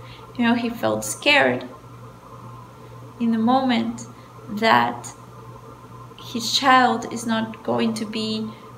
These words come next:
good enough to go to college or whatever, or that he's going to fail in life. So immediately he grounds him and say, like,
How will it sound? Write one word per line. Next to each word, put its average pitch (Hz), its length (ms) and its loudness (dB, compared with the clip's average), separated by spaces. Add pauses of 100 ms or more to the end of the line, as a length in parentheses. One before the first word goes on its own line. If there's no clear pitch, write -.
(120)
good 247 180 4
enough 247 380 6
to 220 80 -2
go 208 220 0
to 208 100 -6
college 285 680 6
or 208 80 2
whatever, 254 680 6
or 226 100 2
that 214 200 0
he's 208 200 -4
going 214 200 -2
to 214 80 -6
fail 269 300 4
in 269 180 0
life. 254 360 4 (280)
So 220 360 -2 (260)
immediately 233 460 4
he 110 160 -4
grounds 107 480 2
him 104 200 0
and 202 160 -4
say, 202 320 2 (340)
like, 196 220 -2